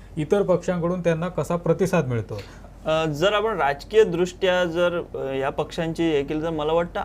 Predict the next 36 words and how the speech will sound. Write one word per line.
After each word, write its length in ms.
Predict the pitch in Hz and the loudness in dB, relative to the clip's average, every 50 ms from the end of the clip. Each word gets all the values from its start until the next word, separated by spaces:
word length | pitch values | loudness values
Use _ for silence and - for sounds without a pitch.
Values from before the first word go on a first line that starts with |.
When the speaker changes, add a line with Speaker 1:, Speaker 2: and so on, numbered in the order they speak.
| - | -4
Speaker 2:
आपनं 360 | 127 135 139 - - 175 180 185 | -4 -6 -4 -4 -4 -4 -2 -2
हे 160 | 175 165 180 | -2 -2 -4
खूप, 500 | 175 - - 185 185 208 - - - 127 | -4 -4 0 2 2 2 0 -4 -10 -8
अ, 160 | 139 139 139 | -6 -2 0
एक 180 | 135 147 143 139 | 0 0 0 -2
मास्टर 340 | 139 139 139 139 - 175 | -2 -4 -2 -2 -2 -2
स्ट्रोक 280 | 175 175 - 180 175 160 | -2 -2 -2 -2 0 0
आपण 80 | 156 151 | 0 0
ज्याला 120 | 160 156 | 2 4
Speaker 1:
मास्टर 240 | 156 151 - 202 196 | 4 4 4 2 2
स्ट्रोक 220 | 151 156 196 170 | 2 2 2 2
Speaker 2:
म्हणतो, 20 | 160 | 2
Speaker 1:
म्हणता 180 | 147 135 - | 2 2 2
येईल. 140 | - 120 220 | 2 4 4
Speaker 2:
तसाच 160 | 220 226 214 | 4 2 2
मारलाय 400 | 208 185 175 175 170 175 185 185 | 0 0 0 0 0 0 0 -2
असं 180 | 175 170 - 180 | -2 -2 -2 -2
आपण 240 | 170 156 - 175 170 | -2 -2 -2 -4 -4
म्हणू 220 | 156 143 147 156 | -4 -4 -4 -4
शकतो. 340 | 170 170 156 151 - 160 160 | -4 -4 -4 -4 -4 -4 -4
कारण, 440 | 160 - 147 147 151 175 196 220 233 - - - - - - - - - - | -4 -2 -2 0 0 0 0 0 -2 -6 -10 -16 -18 -20 -20 -20 -18 -12 -8
अ, 260 | - 143 147 151 156 156 | -4 -2 -2 0 0 0
शेवटी 280 | - 175 175 180 202 233 | 2 2 2 4 4 4
कसं 200 | 233 - 214 226 | 4 4 4 2
आहे, 100 | 220 - | 2 4
आम 240 | - 151 170 196 208 | 4 4 4 4 2
आदमी 200 | 208 208 208 214 | -2 -4 -4 -4
पक्ष 280 | 202 208 196 - - 208 208 214 214 220 226 214 - - | -4 -6 -6 -4 -4 -2 -2 0 -2 -2 -4 -6 -8 -6
हा 140 | - 147 160 | -2 -2 0
काही 200 | 170 180 202 202 | 0 0 0 2
आत्ता 380 | - 151 170 - - - 214 208 | 2 2 0 -2 -2 0 0 2
गोव्यात 280 | 180 175 175 180 170 | 4 4 4 4 4
आलेला 300 | 156 147 147 147 151 147 | 2 2 2 2 2 2
नाही. 180 | 139 131 123 120 | 0 -2 -4 -2
गेल्या 320 | 127 143 151 156 170 - | 2 2 4 6 6 6
Speaker 1:
बरोबर. 200 | 135 123 117 110 | 4 4 2 0